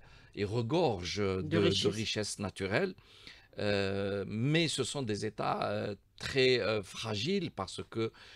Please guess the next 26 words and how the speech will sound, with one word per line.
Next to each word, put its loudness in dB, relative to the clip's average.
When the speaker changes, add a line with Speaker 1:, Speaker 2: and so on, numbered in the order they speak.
Speaker 1:
jusqu'à -2
présent, -2
euh, -4
ce -10
sont -6
des -4
États -6
qui -8
n'ont -4
pas -4
eu -2
l'occasion -4
de -4
se -8
développer, -2
euh, 0
naturellement, -2
étant -6
sous -10
l'emprise -4
très -8
souvent -4
de -2
puissances -4
extérieures. -4
Euh, 0